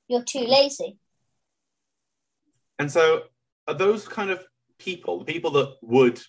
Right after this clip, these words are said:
Speaker 2: cheat no matter where they are in life, why do they do that? Do they not know that they won't learn or develop or grow? Or is it something different?
Speaker 1: I don't think they know that yet. It's because they're,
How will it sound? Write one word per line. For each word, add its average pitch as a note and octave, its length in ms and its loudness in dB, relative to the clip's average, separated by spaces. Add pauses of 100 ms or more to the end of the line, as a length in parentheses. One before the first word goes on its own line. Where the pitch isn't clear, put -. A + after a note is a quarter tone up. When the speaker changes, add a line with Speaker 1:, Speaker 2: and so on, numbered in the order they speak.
(220)
Speaker 2:
cheat A#2+ 340 -4
no A#2 60 -4
matter A#2+ 240 0
where B2+ 200 2
they B2+ 120 2
are A#2 200 -2
in G#2+ 80 -6
life, G#2+ 520 -12 (1400)
why C#3 580 2
do G#3 80 0
they G3 100 8
do G3 160 6
that? A2 160 4
Do B2 60 -6
they C#3+ 120 4
not D#3+ 160 -2
know E3 460 2
that G3 100 0
they G3 80 2
won't G#3+ 220 0
learn G#3+ 440 -2
or - 80 -6
develop F#3+ 360 -2
or F#3 120 -2
grow? F3+ 400 -2 (340)
Or C#3 500 0 (160)
is C3+ 140 -8
it C3 100 -12
something C3 240 -6
different? A2+ 460 -10 (1040)
Speaker 1:
I C#4+ 120 4
don't A#4 320 2
think G4+ 260 0
they E4+ 180 0
know D#4 260 -2 (120)
that A3 260 -4
yet. C4+ 300 0 (180)
It's B3 320 -6
because C4+ 960 -2 (1160)
they're, A#3+ 420 2